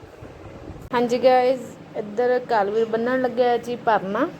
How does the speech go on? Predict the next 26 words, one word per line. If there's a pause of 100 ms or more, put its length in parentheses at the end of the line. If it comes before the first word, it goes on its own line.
(1400)
ਤੇ
ਹੁਣ
ਇਹ
ਬਹੁਤ
ਵਧੀਆ
ਜਾਂਦੀ
ਪਰਨਾ
ਬੰਨ
ਲੈਂਦਾ
ਵਾ। (680)
ਬਾਕੀ
ਆਪਾਂ
ਇਹਨੂੰ
ਕਦੇ
ਵੀ
ਇਹ
ਨਹੀਂ
ਕਿਹਾ
ਹੈਗਾ
ਵੀ
ਹਾਂ,
ਤੇਰਾ
ਪਰਨਾ
ਨਹੀਂ
ਵਧੀਆ
ਹੈਗਾ।